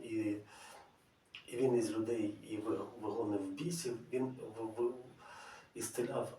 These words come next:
людей від різних хвороб. А потім пройшов час, коли його люди зустрічали, коли казали: «Благословен грядущий во ім'я Господнє, осана вишніх», коли він в'їжджав в Єрусалим,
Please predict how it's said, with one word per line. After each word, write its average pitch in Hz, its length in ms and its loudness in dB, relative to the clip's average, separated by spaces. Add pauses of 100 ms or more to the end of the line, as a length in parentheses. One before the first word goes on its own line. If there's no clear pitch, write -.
людей 110 420 0
від 110 180 0
різних 120 420 2
хвороб. 110 400 2 (1600)
А - 80 -2
потім 190 360 4
пройшов 131 400 2
час, 175 300 2
коли 120 320 2
його 120 440 0 (100)
люди 113 400 0 (160)
зустрічали, - 720 -4
коли 107 240 -6
казали: 107 420 0
«Благословен 110 600 2 (360)
грядущий 104 540 -2
во 104 120 0
ім'я 98 220 4
Господнє, - 580 4
осана 101 340 4
вишніх», 107 420 0
коли 104 220 -2
він 101 160 2 (560)
в'їжджав 101 440 4
в 101 40 -2
Єрусалим, 123 680 2